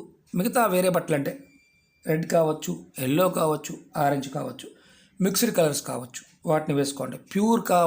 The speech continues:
ఉన్న కలర్స్ అంటే పూర్తిగా బ్లూగా ఉన్నది, పూర్తిగా వైట్గా ఉన్నది, పూర్తిగా నల్లగా ఉన్నది వాటిని మాత్రం వేసుకోవద్దు. కాబట్టి ఇది ఎందుకంటే ఆ రోజు మీరు ప్రభావం అనేది, గ్రహాల యొక్క ప్రభావం అంటే నీలం అనేది మనం చెప్పుకున్న ప్రభావాలు కొన్ని ఉంటాయి,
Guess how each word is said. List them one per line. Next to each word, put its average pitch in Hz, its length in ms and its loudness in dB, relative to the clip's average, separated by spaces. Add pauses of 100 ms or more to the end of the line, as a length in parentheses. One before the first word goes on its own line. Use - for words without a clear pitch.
ఉన్న 156 220 -2
కలర్స్ 139 280 0 (100)
అంటే 156 180 2 (480)
పూర్తిగా 170 440 2
బ్లూగా 151 420 2
ఉన్నది, 147 200 -4 (460)
పూర్తిగా 175 520 0
వైట్గా 156 380 2
ఉన్నది, 151 280 -6 (160)
పూర్తిగా 170 400 0
నల్లగా 165 360 2
ఉన్నది 147 280 0
వాటిని 131 200 -4
మాత్రం - 220 -2 (540)
వేసుకోవద్దు. 127 580 -2 (720)
కాబట్టి 147 360 0 (440)
ఇది 190 240 0
ఎందుకంటే 185 540 2 (260)
ఆ 165 160 4
రోజు 220 260 4
మీరు 165 220 0 (440)
ప్రభావం 180 460 2
అనేది, 143 260 0
గ్రహాల 165 320 2
యొక్క 160 180 0
ప్రభావం 139 380 2
అంటే 147 200 -2
నీలం 170 360 0
అనేది 143 340 0 (380)
మనం 139 180 -4
చెప్పుకున్న 170 360 0
ప్రభావాలు 151 480 2
కొన్ని 139 160 0
ఉంటాయి, 135 300 0